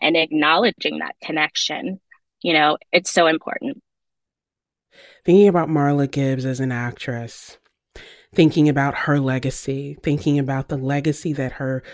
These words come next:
Speaker 2: granddaughter, Sonya Winton, who is this amazing writer, director, producer, creative,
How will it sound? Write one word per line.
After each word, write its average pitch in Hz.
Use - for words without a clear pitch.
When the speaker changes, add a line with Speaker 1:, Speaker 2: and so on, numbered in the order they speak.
Speaker 2:
granddaughter, 160
Sonya 143
Winton, 135
who 139
is 131
this 135
amazing 147
writer, 135
director, 147
producer, 143
creative, 131